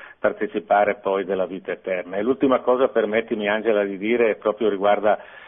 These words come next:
la mia, la mia professione, la professione di Renato. Questo covid diciannove ha messo in evidenza un evento che secondo me è importante e storico. La medicina nasce con Ippocrate, tre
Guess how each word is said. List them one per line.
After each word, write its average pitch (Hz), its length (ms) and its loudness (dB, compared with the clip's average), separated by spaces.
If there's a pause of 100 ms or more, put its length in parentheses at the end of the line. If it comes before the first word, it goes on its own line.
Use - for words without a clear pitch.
(120)
la 87 160 0
mia, 92 1080 0
la 95 120 -12
mia 98 240 -8
professione, 107 580 -2
la 98 80 -2
professione 101 480 -4
di 98 80 -4
Renato. 98 560 -2 (380)
Questo 123 340 0
covid 139 320 2
diciannove 123 920 2
ha 113 160 -2
messo 120 320 -2
in 113 100 0
evidenza 117 840 0 (420)
un 127 160 2
evento 117 560 2
che 113 180 -6
secondo 117 340 0
me 113 180 2
è 123 40 4
importante 107 680 0
e 92 120 0
storico. 82 540 -6 (400)
La 107 100 -2
medicina 151 840 0 (180)
nasce 123 720 0 (260)
con 107 200 2
Ippocrate, 135 880 2
tre 107 220 -2